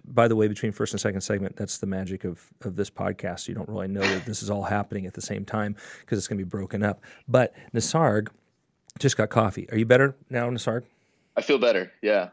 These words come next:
Speaker 2: I, I got my, like, third cup of the morning. So, you know, we're getting there. <laughs>
Speaker 1: Third cup? Oh, by the way, I
Speaker 2: Third
Speaker 1: still
Speaker 2: cup.
Speaker 1: have your U C mug over here.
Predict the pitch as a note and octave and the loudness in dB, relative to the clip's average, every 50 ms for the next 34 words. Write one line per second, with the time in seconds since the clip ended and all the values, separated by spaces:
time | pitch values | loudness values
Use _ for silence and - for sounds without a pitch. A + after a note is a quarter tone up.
0 | _ - - - F#2 F#2 F#2 F#2 F#2 F#2+ F#2+ G2 F#2+ G2+ G2 F#2+ F#2+ F#2 F#2 F2+ | _ -16 -10 -6 -2 0 0 0 0 0 0 0 0 0 0 -2 0 -2 -2 -4
1 | F#2 - - - G#2 G2+ G2 - - G#2 - G#2 G2 G2 F#2 F#2 F#2 F#2 F#2 _ | -6 -8 -6 -4 -4 -4 -4 -4 -6 -6 -6 -6 -8 -8 -8 -8 -10 -10 -12 _
2 | - F2+ F2 F#2 - - - F#2+ F2+ F2 F#2 - _ - G2 F2+ F2 F2 - - | -14 -10 -10 -10 -10 -6 -4 -2 -2 -2 -4 -8 _ -10 -6 -4 -4 -4 -4 -8
3 | _ _ _ _ - A#2 - C3+ A2+ - D#2+ E2 F#2+ - - _ _ _ - - | _ _ _ _ -4 -2 0 0 0 0 0 -2 -2 -2 -4 _ _ _ -16 -16
4 | - - - - C3 - _ _ _ _ _ _ _ _ _ _ _ - - - | -14 -14 -14 -16 -16 -16 _ _ _ _ _ _ _ _ _ _ _ -20 -20 -20
5 | - - _ - - A#2+ B2+ C#3+ - - E3 F#3 G3+ - _ _ _ _ _ _ | -20 -20 _ 0 4 4 4 4 6 6 4 4 4 0 _ _ _ _ _ _
6 | _ _ _ _ _ _ _ _ _ _ - - - A3+ F3+ D3+ F3 F#3 E3+ D#3+ | _ _ _ _ _ _ _ _ _ _ 0 4 6 8 12 12 12 12 12 10
7 | E3+ D#3 B2+ - - F#3 F3 G3 F3+ D#3+ C#3 C3 C#3 D3+ D3+ D3 - - E3 D#3+ | 10 10 8 8 6 6 6 8 6 6 4 4 4 4 4 4 2 0 0 0
8 | D3+ C3 - _ _ _ _ - B2+ A#2 G#2 G2+ G2 G2+ G2+ G2 F#2+ F#2 - - | 0 -2 -6 _ _ _ _ -4 -2 0 0 0 -2 -4 -4 -6 -6 -8 -8 -8
9 | - - - | -10 -10 -14